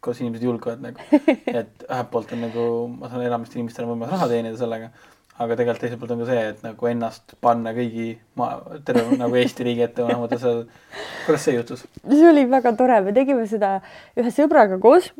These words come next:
Speaker 2: meil oli täitsa kohe plaan. Ja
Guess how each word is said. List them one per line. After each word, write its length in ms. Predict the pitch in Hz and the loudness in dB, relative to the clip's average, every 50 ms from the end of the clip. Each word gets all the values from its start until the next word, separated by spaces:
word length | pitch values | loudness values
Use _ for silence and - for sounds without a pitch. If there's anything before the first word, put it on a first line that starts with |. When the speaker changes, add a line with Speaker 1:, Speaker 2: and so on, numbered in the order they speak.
| 349 _ _ 226 | -20 _ _ 0
Speaker 2:
meil 160 | 220 240 247 285 | 0 6 6 8
oli 180 | 269 240 214 190 | 8 6 6 6
täitsa 300 | 214 214 226 - - 226 196 | 6 6 6 4 -2 -2 -2
kohe 200 | 208 196 202 185 | 0 -2 -2 4
plaan. 440 | - 262 302 349 285 208 180 185 175 _ _ _ _ _ _ _ _ _ _ _ _ _ _ _ _ _ - _ _ _ - _ - - | 6 6 6 6 4 2 2 0 -4 _ _ _ _ _ _ _ _ _ _ _ _ _ _ _ _ _ -20 _ _ _ -20 _ -8 0
Ja 180 | 240 214 202 | 2 2 4